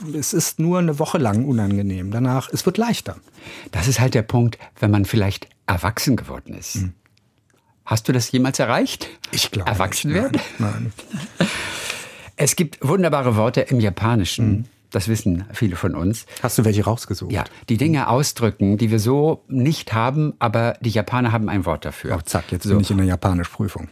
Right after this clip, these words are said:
Speaker 1: Gut.
Speaker 2: Nein, es ist keine Prüfung. Ich will
Speaker 1: Ja.
Speaker 2: mit dir zusammen diese Worte durchgehen.
Speaker 1: Ah, okay.
Speaker 2: Und was sie einfach über, vielleicht über das Land sagen.
Speaker 1: Gerne.
Speaker 2: Das ist einfach total spannend. Ich habe extra die deutsche Beschreibung weggelassen bei dir.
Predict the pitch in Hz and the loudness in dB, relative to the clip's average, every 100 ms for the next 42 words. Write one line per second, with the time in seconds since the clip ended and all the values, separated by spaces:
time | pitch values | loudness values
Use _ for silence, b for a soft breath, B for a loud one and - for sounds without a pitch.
0 | _ - 104 - 220 254 - 277 262 240 | _ -4 -4 0 2 2 2 0 2 0
1 | 170 101 85 151 185 226 214 202 185 - | 2 0 0 0 2 2 2 0 0 2
2 | 170 143 127 196 226 135 113 180 175 156 | 4 4 4 2 2 0 2 2 2 2
3 | 107 143 170 - - 147 151 127 B - | 0 0 0 0 0 0 0 -2 B 0
4 | 139 131 127 - 135 135 117 - 117 110 | 2 4 2 0 0 0 -2 -2 0 2
5 | 147 160 156 151 139 131 127 127 127 B | 2 2 2 0 2 0 2 2 0 B
6 | 143 101 - _ B - 147 180 175 170 | 0 0 -4 _ B -2 0 2 2 2
7 | 151 139 151 - 180 131 123 - B B | 0 0 0 0 0 2 0 -2 B B
8 | - 135 127 - - 131 - - 104 92 | -2 0 0 -2 -4 -2 -4 -2 0 2
9 | 92 - 90 - 78 82 78 82 - 64 | 2 2 -4 -2 -2 -2 0 0 0 -2
10 | 85 73 65 76 87 113 | -2 -4 -6 -4 0 0